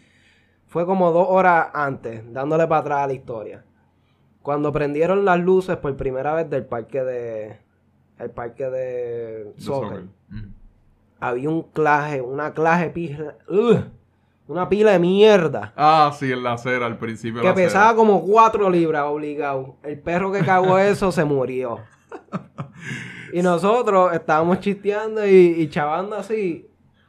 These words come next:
Speaker 1: y casi la aplastamos.
Speaker 2: Literal, casi la pisamos.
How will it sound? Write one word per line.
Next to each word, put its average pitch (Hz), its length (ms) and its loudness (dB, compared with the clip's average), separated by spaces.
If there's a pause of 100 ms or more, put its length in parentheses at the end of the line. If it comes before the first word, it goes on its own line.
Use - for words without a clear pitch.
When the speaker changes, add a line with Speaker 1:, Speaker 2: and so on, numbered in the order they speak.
(280)
Speaker 1:
y 160 120 -4
casi 151 340 0
la 160 100 0
aplastamos. 117 640 -8 (120)
Speaker 2:
Literal, 98 480 -10
casi 98 240 -14
la 104 140 -8
pisamos. 92 460 -14